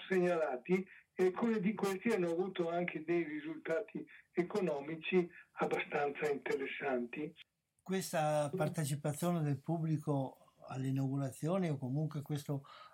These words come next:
Speaker 2: approfondimento di figure o momenti della pittura prevalentemente, secondo lei è qualcosa che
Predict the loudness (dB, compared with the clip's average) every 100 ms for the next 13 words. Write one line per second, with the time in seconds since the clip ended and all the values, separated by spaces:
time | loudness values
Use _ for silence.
0 | -2 -2 0 -2 2 2 4 2 2 0
1 | 0 2 2 0 -6 -2 2 4 2 -2
2 | -12 -2 -2 2 2 4 2 0 -4 -8
3 | -4 -4 0 2 2 2 -2 -4 -4 -4
4 | 0 0 4 4 4 2 0 0 -2 -2
5 | -2 -2 -4 -4 -8 -10 -16 -20 -20 -10
6 | -4 0 2 2 2 0 0 0 2 2
7 | 0 0 2 2 2